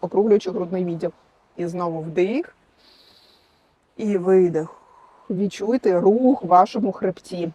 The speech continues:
Опускаємо долоньки. Зробимо невеличке рев'ю. Знову нагадаємо собі, що ваша куля, е, ваша голова — це повітряна куля, яка витягується вгору,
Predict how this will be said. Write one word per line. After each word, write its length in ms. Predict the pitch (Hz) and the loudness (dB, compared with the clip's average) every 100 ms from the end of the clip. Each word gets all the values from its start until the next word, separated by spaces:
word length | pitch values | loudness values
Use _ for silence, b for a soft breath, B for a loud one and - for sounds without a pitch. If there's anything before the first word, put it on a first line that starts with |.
| - | -4
Опускаємо 720 | 294 208 - - 170 160 156 | -4 -4 -8 -6 -4 -4 -6
долоньки. 520 | 156 151 151 160 - 170 _ _ _ _ - | -6 -4 -6 -8 -12 -12 _ _ _ _ -8
Зробимо 440 | 220 349 311 262 | -4 0 2 2
невеличке 520 | 240 233 226 233 - | 2 4 4 2 -2
рев'ю. 400 | 190 170 165 156 - B - | -2 -2 -4 -6 -8 B -6
Знову 360 | 190 226 190 | 0 2 2
нагадаємо 560 | 185 202 190 180 175 175 | 0 2 2 2 0 -6
собі, 420 | - 180 170 165 | -8 -8 -8 -10
що 160 | - 160 | -8 -4
ваша 300 | 175 - 180 | -4 -6 -10
куля, 440 | - 190 175 160 B B B | -4 -2 -2 -4 B B B
е, 180 | 180 170 | -2 2
ваша 260 | 180 175 175 | 2 2 0
голова — 460 | 185 185 175 160 - | 0 0 0 -2 -2
це 180 | 185 | -6
повітряна 540 | 175 175 185 185 165 160 - | -4 -6 -6 -6 -8 -10 -12
куля, 340 | 196 254 262 | -10 -4 -2
яка 540 | 233 175 170 190 190 - | 0 -2 -2 -2 -2 -4
витягується 760 | 175 175 180 165 160 160 - | -6 -8 -6 -6 -6 -8 -8
вгору, 760 | 180 196 208 254 262 262 285 | -10 -4 -2 -2 -2 -2 -4